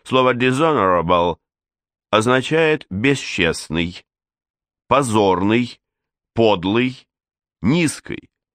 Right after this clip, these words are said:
Какое из этих значений выбрать?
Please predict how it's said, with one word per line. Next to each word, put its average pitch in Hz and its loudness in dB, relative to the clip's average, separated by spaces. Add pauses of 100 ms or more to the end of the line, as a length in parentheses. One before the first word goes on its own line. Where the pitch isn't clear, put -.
(800)
Какое 208 2
из 190 -4
этих 190 -2
значений 160 -2
выбрать? 143 -2